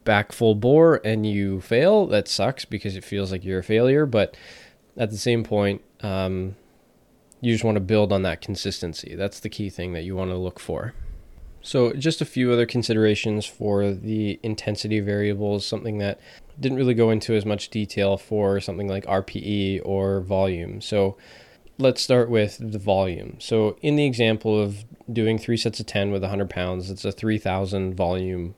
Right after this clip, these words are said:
number. Now, if you were to basically on different days of the week or different training days, you're moderating your volume. So you're going to be trying to do a lower volume, um,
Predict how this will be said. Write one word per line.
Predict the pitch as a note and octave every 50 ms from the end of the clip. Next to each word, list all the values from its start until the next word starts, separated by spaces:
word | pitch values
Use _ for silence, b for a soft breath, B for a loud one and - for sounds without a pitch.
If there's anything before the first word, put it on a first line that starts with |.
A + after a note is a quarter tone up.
| _ -
number. | F#2 F#2 F2+ F2+ E2 D2+ - - _ B B B _ _ _ -
Now, | B2+ B2 A#2 G#2 F#2 F#2 F2 -
if | - A#2 G#2 A#2
you | A#2+ A#2+ B2+
were | B2+ B2 B2 A#2 A2+ A2+ A2+ - - - -
to | - - B2+ A#2+ A#2 A#2 A2+ A2+ A2 G#2+ G2+ - - - b b b b b b
basically | - C3 A#2+ - - A#2 - A#2 A2+ A2
on | G#2+ G#2 G2+ G2+ G2+ G2+ G2+ G2+ G#2 - b b b b b b b b _ _ _ -
different | - C3 - D3+ C#3 G#2 C3
days | C3 A#2+ B2 C3+ C3 B2
of | C3 C3
the | C3+ C3
week | A2+ G#2+ F#2+ G#2 - -
or | A2
different | G#2+ A#2 A2+ - D#3 D3
training | - - B2+ A2+ A2 A2 A2 A2
days, | G2 F#2+ F2+ F#2 G2 A2+ C3 - - B B B B B B B B
you're | A#2 B2
moderating | A#2+ A2+ A2+ A2+ A#2+ B2 A#2+ B2 B2 A#2+ B2 B2 A#2+
your | A#2 G#2+
volume. | G2+ G2+ F#2+ F#2+ F#2 F2 - - - A2 A2+ A#2
So | - - A2+ G#2
you're | G#2 G2+ G2+ G2+ G2+
going | G2 A2+ A2+ A2 A2 A2 G#2
to | -
be | G#2 G2+ G#2+ G#2 G2+ G2+ G2+ G2 G2 - _ _ _ _ _ _ _
trying | - - A2+ G#2+ G#2+ G#2+
to | G#2 A2
do | G2+ G#2+ G2+ G2+
a | G2+ F#2+
lower | F#2+ G#2 A#2+ C3+ C#3 C3+
volume, | C3 B2+ A#2 G#2+ G#2+ G#2+ G#2+ G#2+ G#2+ G#2 G#2+ A2+ B B B B B B B B B B
um, | - G#2 G2+ G2 G2 F#2+ F#2+ F#2+ G2 A#2+